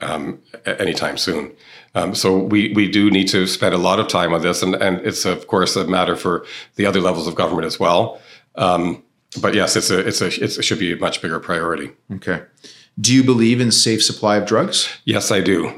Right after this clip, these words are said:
Speaker 1: Um, I believe that we, uh, we, we need safe supply, and we do need to decriminalize as well. I don't believe that, that, uh, mentally challenged people should be criminalized.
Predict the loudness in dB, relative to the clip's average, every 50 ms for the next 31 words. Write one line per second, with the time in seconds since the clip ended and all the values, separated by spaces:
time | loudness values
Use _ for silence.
0 | -6 -4 -2 0 0 0 0 0 0 0 2 2 2 2 2 2 0 0 0 0
1 | 0 0 0 0 0 0 0 -2 -2 -4 -4 -4 -2 -2 -4 -4 -4 -6 -6 -8
2 | -10 -10 -8 -6 -6 -6 -6 -8 -10 _ _ _ _ -18 -18 -18 -14 -8 -6 -4
3 | 0 0 0 0 0 -4 -10 -16 -18 _ -8 -4 -2 0 0 0 -2 -2 -2 0
4 | 0 2 2 0 0 0 0 0 2 2 2 4 2 2 0 -4 -4 -4 -4 -2
5 | 0 0 2 2 2 0 0 -2 -2 -4 -6 -2 -2 0 0 0 0 -2 -6 -12
6 | -14 -12 -6 -4 -2 0 0 -2 -2 -2 0 0 0 0 -2 -2 -2 -2 -2 -4
7 | -6 -8 -10 -10 -8 -6 -4 -4 -2 -4 -6 -8 -8 -8 -6 -4 -4 -4 -4 -4
8 | -4 -4 -4 -4 -4 -4 -6 -6 -6 -4 -2 -2 0 -2 -4 -4 -6 -6 -6 -4
9 | -4 -4 -4 -4 -6 -8 -6 -2 -2 0 2 2 2 2 2 0 -2 -4 -6 -8